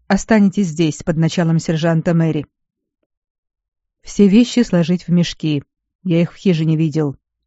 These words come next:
Каждый мешок завязать и опечатать. Свечи тоже были где-то. Растопите их на воск для печатей.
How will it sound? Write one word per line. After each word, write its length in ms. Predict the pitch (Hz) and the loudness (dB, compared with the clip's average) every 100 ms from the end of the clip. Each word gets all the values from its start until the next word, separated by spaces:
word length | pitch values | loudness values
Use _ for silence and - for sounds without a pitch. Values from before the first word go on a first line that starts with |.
| _ _ _ _ _ _ _ _ | _ _ _ _ _ _ _ _
Каждый 360 | - 202 180 196 | 4 4 6 4
мешок 480 | 190 - 220 226 - | 4 4 2 0 -4
завязать 680 | 160 175 165 147 196 214 - | -4 0 0 2 0 0 -2
и 80 | 220 | -2
опечатать. 680 | 240 165 - 156 147 135 - - _ _ _ - | 0 -4 -4 -4 -4 -8 -12 -20 _ _ _ -8
Свечи 400 | - 196 190 180 | 2 2 2 0
тоже 280 | 175 160 | 0 0
были 200 | 151 156 | 0 -2
где-то. 440 | 156 156 156 160 143 _ _ _ _ - | -2 -2 -2 -2 -4 _ _ _ _ -2
Растопите 600 | 185 - 202 226 220 165 | 0 2 0 2 0 0
их 140 | 151 - | -2 0
на 140 | 165 | 0
воск 320 | 151 151 - | 0 -4 -6
для 140 | 151 156 | -8 -6
печатей. 600 | 151 - 151 - 117 | -6 -4 -6 -6 -16